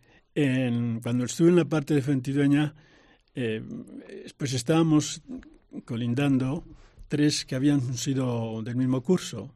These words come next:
tres o cuatro, ¿no? Y entonces nos juntábamos los domingos, después de, de todo, de tener las misas y el, el rosario, que entonces era costumbre, bueno, nos dejábamos tres, los tres o los cuatro,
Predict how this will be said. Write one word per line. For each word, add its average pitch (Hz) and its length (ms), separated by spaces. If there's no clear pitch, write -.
tres 123 160
o 120 100
cuatro, 127 360
¿no? 127 180
Y 127 380
entonces 131 420
nos 127 180
juntábamos 127 680
los 120 200
domingos, 143 640
después 127 300
de, 120 100
de 117 340
todo, 117 460
de 110 140
tener 120 340
las 110 440
misas 127 600
y 107 100
el, 104 80
el - 180
rosario, 131 500
que 113 100
entonces 117 440
era 113 220
costumbre, 135 560
bueno, 113 160
nos 120 120
dejábamos 135 300
tres, 120 240
los 123 400
tres 143 260
o - 20
los 113 180
cuatro, 120 420